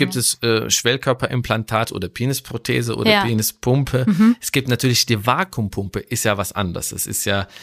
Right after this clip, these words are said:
Speaker 1: andere
Speaker 2: Mhm.
Speaker 1: Therapie, hat nichts mit der O P oder mit der Penisprothese zu tun.
Speaker 2: Mhm.
Speaker 1: Ja, das ist aber, wie, weil das ist eine Operation und das ist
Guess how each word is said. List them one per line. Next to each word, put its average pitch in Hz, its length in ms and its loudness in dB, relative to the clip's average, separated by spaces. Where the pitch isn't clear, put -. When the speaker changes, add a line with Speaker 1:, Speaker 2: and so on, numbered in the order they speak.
Speaker 1:
andere 95 580 -2
Speaker 2:
Mhm. 233 80 8
Speaker 1:
Therapie, 127 560 0
hat 107 220 -4
nichts - 240 0
mit 98 120 -2
der 92 100 -2
O 92 40 -4
P 107 260 0
oder 95 160 -2
mit 90 140 -2
der 87 80 -4
Penisprothese 87 720 -8
zu - 160 -6
tun. - 260 -18
Speaker 2:
Mhm. 208 340 4
Speaker 1:
Ja, 156 260 2
das 120 360 -2
ist 160 240 -6
aber, 180 460 0
wie, 147 140 -2
weil 113 200 0
das 117 140 -4
ist 120 100 -6
eine 104 200 -4
Operation 101 840 -2
und 107 140 -2
das 104 140 -2
ist 98 220 -6